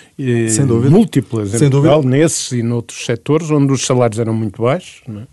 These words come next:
Speaker 2: Mas hoje já, hoje já conseguimos ter, eh, multinacionais que operam a
Speaker 1: Sim,
Speaker 2: outro
Speaker 1: sim.
Speaker 2: nível. Eh, de facto, nós na Universidade de Minho temos um grande exemplo da, da parceria com a Bosch e não só, mas também com outras grandes multinacionais,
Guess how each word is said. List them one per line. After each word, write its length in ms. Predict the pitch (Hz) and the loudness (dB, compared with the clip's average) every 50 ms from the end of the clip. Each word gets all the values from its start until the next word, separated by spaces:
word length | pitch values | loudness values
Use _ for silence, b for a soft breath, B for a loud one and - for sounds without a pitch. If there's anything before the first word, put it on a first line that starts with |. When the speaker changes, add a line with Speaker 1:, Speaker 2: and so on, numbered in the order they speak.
| _ | _
Speaker 2:
Mas 300 | - 160 151 135 117 120 | 0 2 2 2 4 4
hoje 200 | 156 170 175 156 | 4 4 4 2
já, 120 | 180 180 180 | 0 0 0
hoje 240 | 151 160 151 147 | 0 0 0 0
já 140 | 147 165 160 | 0 -2 -2
conseguimos 540 | 151 160 160 151 - 151 151 143 135 - - | -2 -2 -4 -4 -2 -2 -2 -2 -2 -4 -6
ter, 280 | - - 131 117 113 107 | -4 -2 0 0 2 2
eh, 500 | 110 113 113 - 120 120 110 110 104 - - - | 0 -2 -2 -2 0 0 2 2 0 -2 -6 -6
multinacionais 1120 | - 147 147 160 160 151 - 139 135 135 127 - - 135 120 117 107 110 120 127 127 - - | -2 2 2 2 2 2 0 -2 0 -2 -2 -2 -4 -2 -2 -2 -2 -2 -2 -4 -4 -6 -10
que 160 | - - 147 | -6 -2 -2
operam 440 | 139 135 - - 143 143 147 143 143 143 | -2 0 0 0 0 0 2 0 0 0
a 60 | 131 | 0
Speaker 1:
Sim, 60 | 123 143 | 0 0
Speaker 2:
outro 280 | 156 156 170 160 147 147 | 0 0 0 0 2 2
Speaker 1:
sim. 60 | 151 | 2
Speaker 2:
nível. 420 | 147 143 127 120 123 117 113 - 92 | 2 2 0 0 -2 -4 -4 -4 -4
Eh, 280 | 98 101 98 92 90 87 B B B B B B - | -2 -2 0 0 -2 -4 B B B B B B -20
de 120 | 120 - | -8 -2
facto, 220 | - 123 117 - 127 | 0 0 0 2 0
nós 220 | 127 127 120 110 | 2 2 2 2
na 80 | 120 117 | 2 2
Universidade 320 | 117 117 110 - 127 120 | 2 0 0 0 2 2
de 60 | 113 | 2
Minho 140 | 123 120 107 | 2 0 0
temos 260 | 95 113 104 98 92 | 0 -2 -2 -2 -2
um 140 | 98 101 101 | -2 -2 -2
grande 240 | 92 98 107 104 104 | -2 -2 0 0 0
exemplo 520 | 107 92 107 143 175 190 190 - 190 175 | 0 0 0 0 -2 -2 -6 -8 -10 -8
da, 200 | 147 - 113 101 | -4 -2 -2 0
da 120 | 95 98 92 | 0 -2 -4
parceria 480 | - - 101 - - 104 92 98 98 | -4 -6 -6 -6 -4 -4 -2 -2 -2
com 140 | 95 - 107 | -2 -2 -2
a 40 | 101 | -2
Bosch 280 | 90 98 98 95 - 139 | 0 0 -2 0 -2 -2
e 40 | |
não 100 | 139 123 104 | -2 -2 -2
só, 200 | - - 113 113 | -2 -4 -4 -4
mas 140 | 127 110 - | -6 -8 -8
também 200 | - 101 101 95 | -6 -6 -6 -6
com 160 | - 107 101 | -4 -4 -4
outras 260 | 98 95 - 101 92 | -4 -4 -6 -6 -4
grandes 220 | 98 107 101 95 98 | -4 -4 -4 -4 -4
multinacionais, 720 | 95 95 90 104 98 98 95 - 113 104 104 110 131 143 | -6 -4 -4 -4 -4 -4 -4 -4 -2 -2 -2 -2 -4 -6